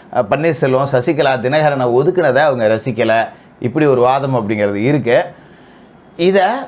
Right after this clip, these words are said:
ஒரு ஒரு சதவீதம் ஏத்துக்கலாம், வெறும் ஒரு சதவீதம் தான். ஏன்னா, வாக்கு வங்கி ரீதியா இங்க இந்த மூன்று நபர்களும்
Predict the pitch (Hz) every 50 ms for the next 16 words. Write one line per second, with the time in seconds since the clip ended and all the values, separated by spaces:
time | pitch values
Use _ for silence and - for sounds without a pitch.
0 | - - - 135 139 139 143 151 165 196 240 294 302 294 - 190 160 165 165 160
1 | 165 156 135 113 104 - - - 101 82 76 - - - - - - - - -
2 | - 117 120 139 160 175 214 247 233 170 135 135 131 - 139 123 123 123 120 113
3 | 107 107 110 107 - - - 117 123 131 135 131 131 147 190 247 254 - - -
4 | - - - - - 117 131 160 180 226 262 262 - 277 277 254 208 185 165 156
5 | 147 143 131 123 127 135 143 180 214 - - - 135 135 139 139 135 131 131 127
6 | 131 131 - 151 160 160 160 165 175 214 247 247 208 214 175 165 156 175 180 160
7 | 160 190 226 214 -